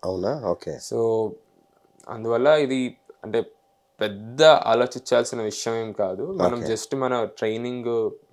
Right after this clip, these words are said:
Speaker 2: మ్యాచెస్ కరెక్ట్గా సార్ట్ చేసుకుంటే
Speaker 1: ఓకే.
Speaker 2: ర్యాంకింగ్ అనేది పెద్ద విషయం కాదు. ఎందుకంటే నేను,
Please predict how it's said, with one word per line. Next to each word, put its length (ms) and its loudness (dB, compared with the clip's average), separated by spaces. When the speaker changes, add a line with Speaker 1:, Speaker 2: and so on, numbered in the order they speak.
Speaker 2:
మ్యాచెస్ 580 -8
కరెక్ట్గా 320 -2
సార్ట్ 360 0
చేసుకుంటే 680 -6
Speaker 1:
ఓకే. 200 -6
Speaker 2:
ర్యాంకింగ్ 380 -4
అనేది 220 -6
పెద్ద 220 -4
విషయం 380 -10
కాదు. 140 -14
ఎందుకంటే 400 -6
నేను, 520 -6